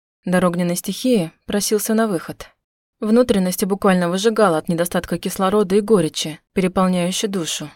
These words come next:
Но я старалась держать себя в руках. Рано ещё пускаться во все тяжкие.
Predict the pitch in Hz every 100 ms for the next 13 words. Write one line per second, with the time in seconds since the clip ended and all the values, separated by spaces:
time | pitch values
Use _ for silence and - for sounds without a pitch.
0 | _ _ _ _ _ 226 233 285 240 220
1 | 208 185 202 202 196 185 185 214 226 151
2 | - - _ _ _ _ - 196 220 202
3 | - 185 175 - 185 - 170 170 220 -
4 | 208 - - 151